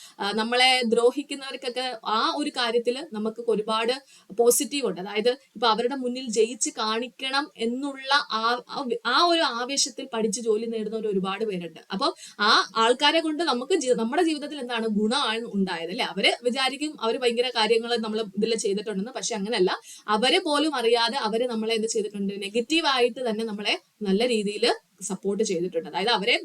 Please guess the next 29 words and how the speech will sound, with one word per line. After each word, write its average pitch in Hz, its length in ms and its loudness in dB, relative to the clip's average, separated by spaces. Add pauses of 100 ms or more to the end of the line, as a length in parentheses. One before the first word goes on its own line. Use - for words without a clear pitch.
(140)
അവരുടെ 196 280 0
മുന്നിൽ 285 300 -2
വിജയിക്കണം 254 600 -2
എന്നുള്ള 247 360 2 (260)
അർത്ഥത്തിലാണ് 254 640 0
നമ്മൾ 240 340 2
പഠിച്ച് 214 320 0 (160)
ആവേശത്തിൽ 214 500 -2
നമ്മൾ 214 240 -2
റാങ്ക് 190 340 -4
നേടുന്നത്. 175 280 -6
അവരെ 196 160 -8
മുന്നിൽ 269 360 -6
കാണിച്ചു 208 320 -2
കൊടുക്കണം 180 320 -2
അല്ലെ? 185 160 -2
നമ്മൾ 196 280 0 (260)
തോറ്റു 220 260 6
പോകും, 233 360 6
നമ്മുടെ 220 200 0
ജീവിതത്തിൽ, 233 520 0
ഏഹ്, 208 480 -4
തോറ്റു 226 220 6
പോകും 240 360 0
എന്നൊക്കെ 254 400 -4
പറഞ്ഞവരുടെ 254 420 -2
മുന്നിൽ 254 320 -4
എന്ത് 233 120 -4
ചെയ്യാ? 240 340 0